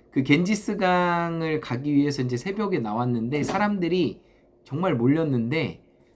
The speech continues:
와, 진짜 머리밖에 안 보여요. 그렇게 많은 숫자들의 사람들이 그렇게 몰려 있다는 것은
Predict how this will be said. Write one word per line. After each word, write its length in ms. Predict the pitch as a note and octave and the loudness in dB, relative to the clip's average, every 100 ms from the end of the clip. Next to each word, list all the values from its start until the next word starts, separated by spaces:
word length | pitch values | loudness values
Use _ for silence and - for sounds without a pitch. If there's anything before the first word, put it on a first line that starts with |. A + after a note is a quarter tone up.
| - | -10
와, 600 | G2 G#2 F#2+ F#2 E2+ - _ _ - | -6 -4 -6 -8 -12 -18 _ _ -8
진짜 280 | F3 F3+ - | 0 0 4
머리밖에 580 | C3+ B3+ C#4 A#3 - | 8 10 10 6 -2
안 180 | G#2+ G2+ | -10 -10
보여요. 260 | A2 G2 F2 _ _ _ | -12 -12 -14 _ _ _
그렇게 500 | - C4 F4 - B3+ | 0 4 4 4 -4
많은 300 | F#3+ F3 E3 | -2 -2 -4
숫자들의 640 | C3 - - G3 F3+ D#3 | -8 -10 -6 -4 -2 -4
사람들이 720 | C#3+ E3 E3+ D#3+ C#3+ E3 A#2 - - - | -4 -4 -6 -4 -2 0 -2 -6 -20 -16
그렇게 300 | - G#3+ G3+ | -2 0 2
몰려 320 | C#3 C3+ E3 | 6 6 6
있다는 420 | E3+ D#3 D#3 D#3 C#3 | 4 0 -8 -6 -4
것은 420 | C3+ F#3 D3 | -4 -4 -6